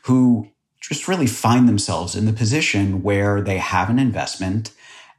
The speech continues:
and the company has been performing very poorly. They've tried engaging with the company. They've tried to get the company to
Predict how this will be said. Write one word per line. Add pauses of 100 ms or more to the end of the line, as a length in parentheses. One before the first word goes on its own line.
and
the
company
has
been
performing
very
poorly.
They've
tried
engaging
with
the
company.
They've
tried
to
get
the
company
to